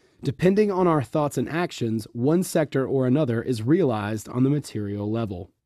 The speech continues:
The heart has access to the information field, and somehow the heart is given to see what lies ahead in as yet unrealized but impending sectors.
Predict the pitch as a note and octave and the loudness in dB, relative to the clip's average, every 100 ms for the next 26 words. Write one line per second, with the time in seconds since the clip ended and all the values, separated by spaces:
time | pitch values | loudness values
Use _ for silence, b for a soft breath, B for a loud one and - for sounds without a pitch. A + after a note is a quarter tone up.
0 | _ _ - C3 D3+ G3 F#3+ F3 C#3 C#3+ | _ _ 0 2 4 4 2 2 0 0
1 | - C#3 - C3 B2+ A#2 A#2+ C3+ D#3 B2 | 0 -2 0 0 2 2 2 4 4 2
2 | G#2 A2 G#2 G#2+ G#2+ A#2 F3+ D#3+ B2 A#2+ | -2 -4 -4 -4 -4 0 2 2 0 -2
3 | A#2+ C3+ D#3+ C#3+ A2+ A2+ D#3+ F#3 F#3 - | -2 0 0 0 -2 2 4 4 0 -2
4 | B2+ B2 A#2+ A2 B2+ C#3+ A2 - C3 D3 | 0 2 2 0 -2 -2 -4 -6 0 2
5 | C3+ C3+ D3 B2+ A2 C3+ - D#3 F#3+ E3 | 2 2 2 2 0 0 0 0 4 8
6 | F#3 D#3 A#2 A#2+ - B2+ D3 C#3 - A2+ | 8 6 0 -4 -4 -2 0 -2 -2 -4
7 | G#2+ G#2+ - G2 - - F#2+ - | -4 -4 -4 -6 -6 -10 -12 -20